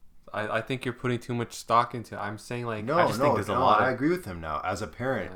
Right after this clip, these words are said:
Speaker 1: Yeah.
Speaker 2: if, listen, I, I agree because, but it depends how mature that young lady is.
Speaker 3: It does. It's case by case, like I
Speaker 2: Oh,
Speaker 3: said.
Speaker 2: com-, well, for sure. But like, if, if she just, if you, if the parents could tell she just wants to party,
Speaker 3: Mm-hmm.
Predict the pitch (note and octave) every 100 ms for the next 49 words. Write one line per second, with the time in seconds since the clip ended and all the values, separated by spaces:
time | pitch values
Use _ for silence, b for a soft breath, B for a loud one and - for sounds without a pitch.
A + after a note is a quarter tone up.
0 | F2+ G#2+ G2 - - C3 C3+ A#2 F#2+ -
1 | - G2 F#2+ B2 A2+ D2 - G#2+ G2 E2
2 | B - G#2+ F#2 A2 C3 A#2 A2+ F#2+ -
3 | G#2+ G2+ E2+ D#2+ - - - F2+ F2 F2
4 | C#3 G#2 - A2 G2+ A2+ B2 A2+ - -
5 | A2+ A#2+ G2 F#2+ - G2 F2+ - F#2+ F2+
6 | - F#2+ F#2 A#2 G2 E2+ - - F#2+ -
7 | G#2+ - - D#2+ - B B B - F#2+
8 | G#2 G#2 - A2 G#2 - A#2+ A#2 A2 -
9 | - - - A#2 B2+ A2+ - - B2+ C3
10 | C3 G#2+ G2 G#2+ G#2 G2 G2 G2 G2 F#2+
11 | - - G2 D#2+ - - - G#2 A2